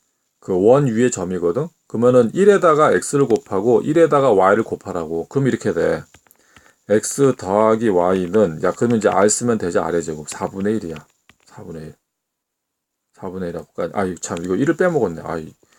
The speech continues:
그러니까 다시 일 곱하기 X 더하기 일 곱하기 Y는 사분의 일이라고, 사분의 일. 요거를 평행이동 했다고. 평행이동. X축으로 일만큼, Y축으로 이분의 일만큼. 따라서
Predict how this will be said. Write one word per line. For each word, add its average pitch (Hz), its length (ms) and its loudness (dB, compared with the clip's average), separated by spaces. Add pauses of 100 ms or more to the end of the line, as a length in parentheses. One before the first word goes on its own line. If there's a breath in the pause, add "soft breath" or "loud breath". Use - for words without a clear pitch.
(180)
그러니까 - 240 -12
다시 92 320 -6 (560 soft breath)
일 180 300 4
곱하기 127 680 -2
X 95 560 0
더하기 92 680 -2
일 143 320 -2
곱하기 107 480 -6
Y는 92 340 2
사분의 98 460 -4
일이라고, 92 360 -6
사분의 82 380 -8
일. 78 60 -12 (500 soft breath)
요거를 160 320 4
평행이동 196 480 2
했다고. 90 420 -4 (520)
평행이동. 92 440 -10 (380 soft breath)
X축으로 143 640 2
일만큼, 135 520 0
Y축으로 107 540 2
이분의 95 360 -2
일만큼. 85 360 -6
따라서 139 520 2